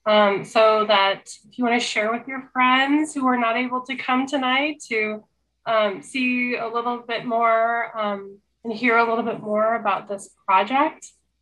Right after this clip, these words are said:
uh, please share that or revisit it. Um, we will also have our online survey, as I mentioned earlier, open through July ninth. Um, and then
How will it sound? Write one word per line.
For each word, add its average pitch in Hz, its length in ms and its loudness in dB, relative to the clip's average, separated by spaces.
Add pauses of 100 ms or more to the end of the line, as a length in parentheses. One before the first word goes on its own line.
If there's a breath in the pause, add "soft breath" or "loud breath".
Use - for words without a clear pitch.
(100)
uh, 185 100 -2
please 220 280 -4
share 214 240 4
that 233 340 4
or 196 220 2
revisit 208 460 -2
it. 208 240 0 (340)
Um, 190 480 -2
we 247 280 -2
will 233 260 -2
also 220 440 -2
have 214 280 -6
our 202 160 -2
online 196 320 -4
survey, 277 640 0
as 202 200 -6
I 190 140 -2
mentioned 196 360 -8
earlier, 240 320 2
open 208 340 -4
through 202 220 -2
July 185 300 -6
ninth. 190 400 0 (640)
Um, 196 520 2 (260)
and 254 160 8
then 247 460 6